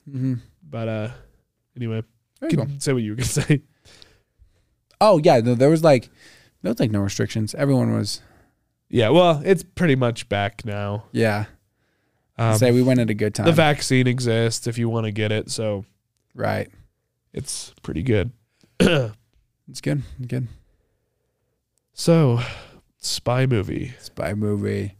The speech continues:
Speaker 2: What is a, I, I have not seen Mission Impossible.
Speaker 1: You've
Speaker 2: Have you
Speaker 1: not seen Mission Impossible?
Speaker 2: I ha-, I've seen the newest James Bond.
Speaker 1: Mm-hmm.
Speaker 2: Um,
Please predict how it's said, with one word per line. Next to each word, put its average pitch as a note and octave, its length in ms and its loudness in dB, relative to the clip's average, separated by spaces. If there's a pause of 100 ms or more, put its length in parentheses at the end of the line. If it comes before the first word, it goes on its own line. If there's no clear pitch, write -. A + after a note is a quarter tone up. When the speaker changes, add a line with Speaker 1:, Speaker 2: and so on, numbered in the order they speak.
Speaker 2:
What G3 180 4
is G#3 220 6
a, C3+ 280 4 (580)
I, F#3+ 320 4 (340)
I D3 180 2
have G3 200 2
not D3 240 2
seen C3 480 -4
Mission B2+ 240 -6
Impossible. A#2+ 580 -6 (280)
Speaker 1:
You've F3 140 0
Speaker 2:
Have G#3+ 60 2
you E4+ 60 2
Speaker 1:
not D#4 80 0
seen F3 220 4
Mission C3 240 4
Impossible? A#2+ 540 -2 (380)
Speaker 2:
I D#3 380 4
ha-, C3+ 400 -2
I've C#3+ 180 0
seen E3+ 260 0
the D3 80 2
newest C#3+ 560 2
James B2 320 0
Bond. A2 520 -6 (280)
Speaker 1:
Mm-hmm. A#2 260 -8 (600)
Speaker 2:
Um, A#2 420 0